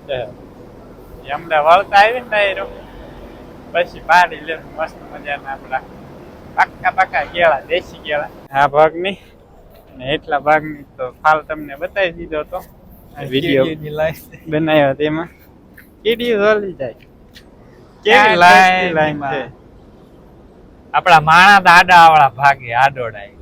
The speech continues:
Speaker 1: <laughs>
Speaker 2: કરે છે. કેરીઓ કેવી લાઈનમાં
Speaker 1: એ
Speaker 2: જાય
Speaker 1: ક્યાં
Speaker 2: છે.
Speaker 1: છે આ મિત્રો કેરી? આ એ ને.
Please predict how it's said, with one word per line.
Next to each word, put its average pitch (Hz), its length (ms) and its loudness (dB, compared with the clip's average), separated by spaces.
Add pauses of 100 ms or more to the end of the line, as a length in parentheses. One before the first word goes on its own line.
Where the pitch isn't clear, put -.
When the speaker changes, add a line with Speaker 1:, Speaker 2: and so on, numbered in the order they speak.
(180)
Speaker 1:
<laughs> 113 260 -12
Speaker 2:
કરે 120 300 -8
છે. 131 120 -12
કેરીઓ 180 400 -2
કેવી 190 300 -2
લાઈનમાં 151 400 0
Speaker 1:
એ 165 220 -4
Speaker 2:
જાય 117 100 -4
Speaker 1:
ક્યાં 165 260 -6
Speaker 2:
છે. 120 80 -14
Speaker 1:
છે 139 160 -8
આ 127 240 0
મિત્રો 123 320 -14
કેરી? 117 440 -18 (2250)
આ 127 80 -12
એ 156 240 -8
ને. 175 160 -18